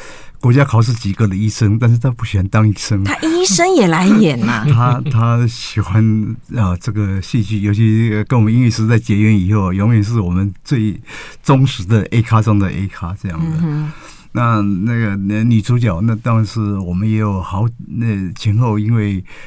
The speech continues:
Speaker 1: 诶，个人工作的关系，那也有，也换了几位女主角，但是每一位都是非常非常优秀、唱得非常好的，呃，这个，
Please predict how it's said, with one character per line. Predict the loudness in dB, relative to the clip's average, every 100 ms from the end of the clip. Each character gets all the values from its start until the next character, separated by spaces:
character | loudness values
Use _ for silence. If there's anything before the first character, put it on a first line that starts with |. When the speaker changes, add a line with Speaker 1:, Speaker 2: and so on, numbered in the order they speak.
| -20
Speaker 1:
诶， | -8 -4 -4
个 | -2 0
人 | 0
工 | 0 -2
作 | -2
的 | -2
关 | -2
系， | 0 0 -2 -4
那 | -2 -2
也 | 0 0
有， | 0 -2 -6
也 | -6 -6
换 | -6 -4 -2
了 | -4
几 | -6
位 | -4 -4
女 | -4
主 | -4 -6
角， | -4 -4
但 | -4
是 | -2 -2
每 | 0
一 | 0
位 | 0 -2
都 | -4
是 | -4 -6 -6
非 | -6 -6
常 | -6 -4 -2
非 | -2
常 | 0 0
优 | 0 -2
秀、 | -2
唱 | -2 0
得 | 0
非 | -2 -4
常 | 0 0
好 | 0 -2
的， | -4 -6 -8 -14 -20 -20 -14
呃， | -6 -6
这 | -2
个， | 0 0 0 0 -2